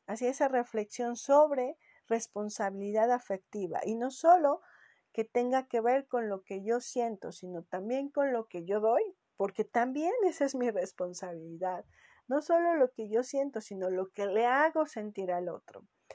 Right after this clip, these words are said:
Y muchos dirán así de, "Bueno, pues no es tu responsabilidad, ¿cómo va a ser mi responsabilidad lo que sienta el otro?".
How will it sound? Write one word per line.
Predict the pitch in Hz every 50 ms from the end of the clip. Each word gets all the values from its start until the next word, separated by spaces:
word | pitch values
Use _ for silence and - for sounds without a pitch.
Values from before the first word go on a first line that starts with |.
| _ _ _ _ _ _ _ _ _ _ _
Y | - 262 262 269 262 254 262 262 262 - - -
muchos | 240 269 311 311 - 359 339 320 285 226 190 160 _ _ _ -
dirán | 202 190 208 190 196 196 196 190 185
así | 202 - - 190
de, | 165 175 156 -
"Bueno, | 90 - 269 339 330 226 -
pues | - 180 180
no | 196 214
es | 262 285 - _
tu | - - 277
responsabilidad, | 254 269 269 - - - 214 208 - - 214 196 202 202 202 220 254 320 - -
¿cómo | - 370 339 311
va | 311
a | 320
ser | - 339 311
mi | 302 294 285
responsabilidad | 247 233 226 - _ - 220 214 - - 214 208 214 208 214 220 214 214 220 240 262 285 285 - -
lo | - 226 226 214
que | _ - 175
sienta | - - - 220 214 220 214 220 214
el | 240 277
otro?". | 349 381 381 - - - -